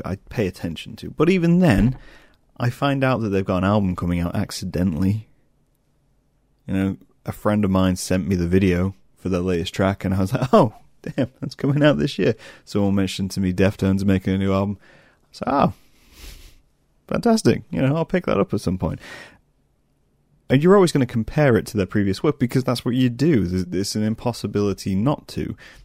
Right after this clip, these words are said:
You know, a, a filmmaker makes a film, the next film they bring out, you're gonna compare it. It doesn't matter who it is. That's just,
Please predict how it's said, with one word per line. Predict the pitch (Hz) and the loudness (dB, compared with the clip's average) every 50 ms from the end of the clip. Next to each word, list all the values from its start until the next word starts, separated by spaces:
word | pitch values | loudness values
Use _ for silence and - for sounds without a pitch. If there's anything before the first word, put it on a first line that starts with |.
| _ _ | _ _
You | - 123 | -6 -4
know, | 110 92 92 92 95 92 - | -2 0 0 0 0 -2 -4
a, | 65 - 76 - - - | -6 -10 -10 -10 -10 -12
a | 101 | -10
filmmaker | - - 113 113 107 98 92 92 92 | -6 -4 -2 -2 0 -2 -2 -2 -4
makes | 90 90 85 - | -4 -4 -4 -6
a | - | -10
film, | - - - 113 104 101 95 95 95 | -10 -2 0 2 4 4 4 2 2
the | 92 90 | 0 -2
next | 95 87 - - | -2 -4 -6 -6
film | - 95 90 90 | -6 -4 -4 -4
they | 87 | -4
bring | 85 95 92 90 98 | -4 -2 -2 -2 0
out, | 110 104 92 92 73 - _ _ _ _ _ _ _ - | 0 0 0 -2 -4 -6 _ _ _ _ _ _ _ -2
you're | 117 123 127 | -2 0 0
gonna | - 147 147 139 | 0 0 0 -2
compare | - - 135 127 - - 180 165 120 90 | -2 -4 -6 -4 -4 -2 -2 -2 -2 -2
it. | 73 - | -4 -6
It | 117 | -6
doesn't | - 123 113 104 98 | -6 -4 -2 0 2
matter | 98 92 90 92 | 2 2 0 0
who | 95 110 120 113 | 0 2 2 4
it | 95 95 | 4 4
is. | 110 135 139 143 165 165 - - - _ _ _ _ _ _ _ _ _ _ _ _ _ _ _ _ _ _ _ _ | 2 2 0 0 -2 -4 -8 -12 -18 _ _ _ _ _ _ _ _ _ _ _ _ _ _ _ _ _ _ _ _
That's | - - 117 | -12 -12 -10
just, | - - 123 110 - | -8 -6 -6 -6 -6